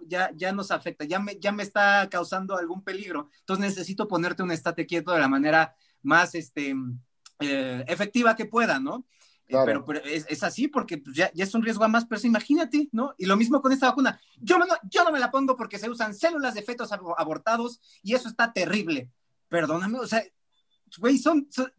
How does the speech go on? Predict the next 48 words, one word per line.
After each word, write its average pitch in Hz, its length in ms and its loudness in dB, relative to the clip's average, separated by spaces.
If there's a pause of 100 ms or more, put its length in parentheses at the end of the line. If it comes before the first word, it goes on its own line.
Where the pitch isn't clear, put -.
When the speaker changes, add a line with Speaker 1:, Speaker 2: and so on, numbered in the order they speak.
(140)
Speaker 1:
se - 240 -2
utilizan 277 680 2
células 254 520 2
que, 196 280 -4
que, 160 240 -2
que, 156 320 0
que 165 140 -2
so-, 208 180 -4
es, 196 160 -2 (140)
son 208 200 2
unas 220 200 4
células 214 380 2
Vero 196 240 4
que 175 80 -4
son 190 160 -2
de, 190 200 0
de 147 220 0
riñón 165 380 2
de 185 80 -2
feto 185 240 0
abortado 160 580 4
cinco 175 300 -2
décadas 147 320 0
atrás, 135 380 -6 (340)
¿no? 143 240 -2 (200)
¿Qué 233 120 6
vamos 254 240 10
Speaker 2:
Claro. 233 60 2
Speaker 1:
a - 20 2
hacer, 202 200 -2
güey? 151 140 -4
¿Las 160 220 0
tiramos 240 420 -2
a 254 60 -4
la 240 80 -2
basura? 247 420 -4 (240)
Ok, 185 140 -8 (120)
no 214 100 -6
vamos 247 260 -4
a 226 60 -6
usar 220 260 -4
los 220 120 -12
nuevos 220 380 -10
porque, 175 240 -10
ay, 202 260 2
pobrecitos, 226 680 -4
está 156 220 0
bien, 208 320 -4